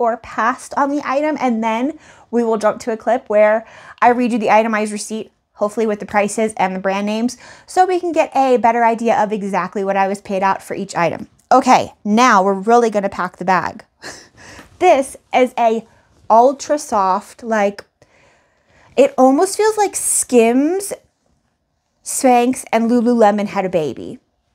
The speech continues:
if that makes <laughs> sense. Um, American Eagle little, like, body suit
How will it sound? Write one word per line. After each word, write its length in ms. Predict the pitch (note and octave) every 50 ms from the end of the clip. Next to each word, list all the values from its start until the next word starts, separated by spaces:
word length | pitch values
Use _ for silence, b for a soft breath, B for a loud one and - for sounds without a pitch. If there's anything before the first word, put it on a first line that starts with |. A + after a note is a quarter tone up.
| _ _ _ _ _ _ -
if 140 | B3 B3 -
that 180 | A#3 - - -
makes 240 | - F#4 - -
<laughs> 0 |
sense. 840 | - - - - - - - - - - A4 - F#4+ B4 C#5 C5+ - - B B B B B C4 B
Um, 320 | A#3 C4 C4 A#3+ - - _ - -
American 600 | B3+ A#3+ A#3+ A#3 G#3+ A#3 C4+ D4 - - - - _ -
Eagle 520 | G#3 G#3 G3+ A#3 B3+ C4+ C#4+ D4+ D#4 C4+
little, 640 | A3+ A3 A3 A3 G#3+ G#3+ G#3 G#3 G#3 G#3 G#3 G#3 _ b b b b b b b b
like, 220 | G3 F#3+ F3+ - -
body 640 | F#3 E3+ E3 F3 F#3+ A3 A#3+ B3+ C4+ D4 D#4 D#4+ D#4 _
suit 800 | - - - - - - D4 D4 D4+ D#4+ - - _ - - -